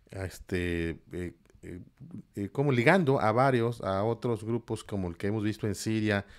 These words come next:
actuando durante mucho tiempo. La realidad de las cosas es que, pues, es difícil a estas alturas, en este momento, hablar de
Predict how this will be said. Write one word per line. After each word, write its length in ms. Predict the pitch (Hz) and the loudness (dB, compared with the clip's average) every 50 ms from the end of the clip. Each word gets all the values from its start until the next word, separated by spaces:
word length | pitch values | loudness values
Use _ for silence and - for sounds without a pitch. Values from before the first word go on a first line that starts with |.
| - - _ - | -20 -20 _ -8
actuando 400 | 98 95 - - 110 107 110 113 | -8 -6 -4 -2 -2 -2 0 0
durante 340 | 110 101 92 82 82 - 90 | 0 0 0 -2 -2 -4 -4
mucho 280 | 92 98 - - 120 | -4 -4 -4 -4 -4
tiempo. 240 | - 240 220 - 147 | -2 -2 0 2 2
La 100 | 131 117 | 2 4
realidad 240 | 110 113 107 110 117 | 2 2 2 4 4
de 60 | 123 | 4
las 120 | 120 110 - | 2 0 -2
cosas 320 | - 113 110 110 110 104 | -2 -4 -4 -4 -4 -4
es 180 | 101 104 101 - | -4 -6 -6 -6
que, 280 | - 104 104 101 101 - - - - - _ _ _ - | -2 -2 -2 -2 -2 -8 -20 -20 -20 -20 _ _ _ -10
pues, 220 | 92 85 - - | -10 -6 -2 0
es 120 | 101 104 | 0 0
difícil 520 | 101 98 - - 101 95 - - 98 95 92 | 0 -2 -2 -2 -6 -4 -4 -2 -2 0 2
a 80 | 90 | 0
estas 320 | 90 87 - - 95 - 95 | 0 -2 -2 -6 -4 -4 -4
alturas, 360 | 82 80 - 95 98 92 - | -8 -6 -4 -2 -2 -2 -2
en 100 | 87 87 | -4 -6
este 180 | 87 85 - 98 | -6 -6 -4 -4
momento, 420 | 90 85 87 87 - - 98 92 - - - - - - - - | -4 -2 -4 -4 -2 -4 -4 -4 -6 -14 -18 -18 -18 -18 -10 -4
hablar 720 | - 92 92 90 90 90 98 101 104 104 104 104 101 90 - - - - - - - - | 0 0 2 2 0 0 2 2 4 4 4 4 4 2 -2 -8 -20 -20 -20 -20 -18 -16
de 300 | 98 90 101 98 92 | -10 -4 -4 -4 -4